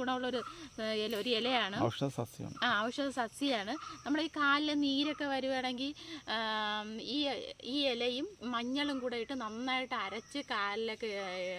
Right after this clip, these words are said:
Speaker 1: ഇടുന്നുണ്ട്. അപ്പോൾ നീരൊക്കെ വറ്റിപ്പോവും. പിന്നെ നമ്മൾ, ഏ, ഉള്ളിൽ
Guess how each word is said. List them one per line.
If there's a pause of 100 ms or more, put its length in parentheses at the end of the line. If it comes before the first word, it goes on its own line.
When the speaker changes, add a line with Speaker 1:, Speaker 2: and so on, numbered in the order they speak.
(240)
Speaker 1:
ഇടുന്നുണ്ട്. (280)
അപ്പോൾ (100)
നീരൊക്കെ
വറ്റിപ്പോവും.
പിന്നെ
നമ്മൾ, (420)
ഏ, (240)
ഉള്ളിൽ